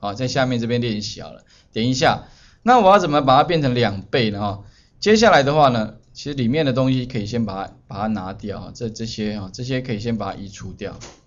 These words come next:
好，两倍的话呢，怎么做出来呢？实际上就是特别注意哦，这个地方有个比例嘛，哈，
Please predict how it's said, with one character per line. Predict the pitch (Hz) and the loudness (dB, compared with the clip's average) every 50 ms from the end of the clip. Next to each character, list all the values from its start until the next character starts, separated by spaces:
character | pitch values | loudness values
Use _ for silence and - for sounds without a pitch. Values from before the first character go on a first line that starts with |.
| _ _ _ _ _ _ _ _ _ _ _ _ _ | _ _ _ _ _ _ _ _ _ _ _ _ _
好， | _ 131 139 - | _ 2 2 4
两 | - 165 156 151 151 156 | 4 4 4 4 4 6
倍 | 233 220 190 175 165 | 6 6 6 4 0
的 | - - 160 160 156 | 0 2 4 4 4
话 | 175 180 170 143 | 6 4 4 4
呢， | 139 131 | 4 2
怎 | - 127 113 | 0 0 -2
么 | 110 113 | -2 -2
做 | 113 - 147 127 | -2 -2 -2 -2
出 | 117 - 123 120 | -2 -4 -4 -2
来 | 117 107 95 | -2 -2 -2
呢？ | 92 98 107 | -4 -6 -10
实 | 113 120 151 | -8 -6 -6
际 | 175 180 | -4 -2
上 | 165 180 165 151 | 2 2 2 2
就 | 147 147 | 2 -2
是 | 139 143 143 135 | -2 -2 -4 -6
特 | 131 - - 143 | -6 -6 -4 -2
别 | 135 131 | -2 -2
注 | 127 135 135 | -2 0 0
意 | |
哦， | 131 120 | 0 0
这 | 117 160 160 | 0 2 2
个 | 160 139 | 2 2
地 | 139 143 | 2 0
方 | 143 139 | 0 0
有 | 123 110 | 0 0
个 | 107 | -2
比 | 104 - 113 101 98 | -4 -8 -10 -8 -6
例 | 123 120 104 95 | -4 -4 -4 -4
嘛， | 92 98 | -6 -8
哈， | 104 107 104 104 | -6 -6 -6 -6